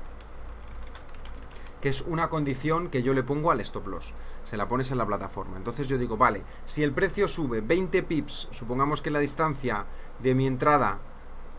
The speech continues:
a mi stop loss de salida son veinte pips con pérdida, y yo digo, vale, voy a poner un trailing stop de veinte pips. ¿Qué significa eso? Que cuando el mercado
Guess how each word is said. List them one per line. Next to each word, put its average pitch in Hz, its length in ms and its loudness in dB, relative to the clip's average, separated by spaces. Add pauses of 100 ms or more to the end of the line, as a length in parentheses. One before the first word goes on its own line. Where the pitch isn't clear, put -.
(380)
a 120 680 6 (240)
mi 135 180 2
stop 131 320 2
loss 160 380 8 (100)
de 110 100 -6
salida 131 400 2
son 120 200 -4
veinte 127 260 0
pips 214 320 -2
con 113 160 -2
pérdida, 208 480 4 (340)
y 143 80 0
yo 143 140 8
digo, 127 160 6
vale, 127 200 6
voy 135 140 2
a 151 60 4
poner 160 240 2
un 139 80 0
trailing 165 340 0
stop 185 320 2 (100)
de 131 140 6
veinte 127 400 6
pips. - 440 -6 (760)
¿Qué 180 120 4
significa 175 540 2
eso? 110 280 0
Que 123 120 -2
cuando 196 300 2
el 202 80 4
mercado 196 520 4